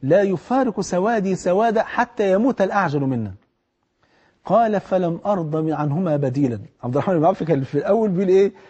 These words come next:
أنا قاعد يعني واقف كده مش في أمان يعني، لا دلوقتي مش عايز ولا مية راجل مكانهم، ده هم دول أحسن مية راجل. فقال:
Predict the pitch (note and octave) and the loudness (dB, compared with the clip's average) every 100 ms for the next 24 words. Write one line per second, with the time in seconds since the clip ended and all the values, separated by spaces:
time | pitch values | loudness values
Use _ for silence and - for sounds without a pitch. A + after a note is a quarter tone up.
0 | - - F3 G#3+ A3+ E4 B3 G3 G3 F3+ | -18 -2 2 2 4 2 4 2 4 2
1 | A3+ - G#3+ G#3+ - D#3 D#3+ F3+ D#3+ F#3+ | 0 0 0 0 0 -4 -2 0 2 2
2 | F#3+ F3+ D3 C#3 G#3+ D#3+ E3 A#3 A#3 G#3 | 2 2 0 2 0 0 -2 -2 -2 -2
3 | F3+ G3 A3+ D#3+ E3+ G#3+ G#3+ A#3+ - A3 | 2 2 2 0 0 2 2 0 0 0
4 | G3+ D#3+ D3 F#3+ D#3+ A#2+ - _ D3 G#3 | 2 0 0 0 0 -6 -14 _ 0 2
5 | A#3 G3+ A#3+ - E3+ E3+ F#3+ D#3 C3+ A2 | 2 0 0 -2 -2 -2 -2 -2 -2 -4
6 | - _ _ _ _ _ C#3 - A3 G#3+ | -12 _ _ _ _ _ -8 0 0 2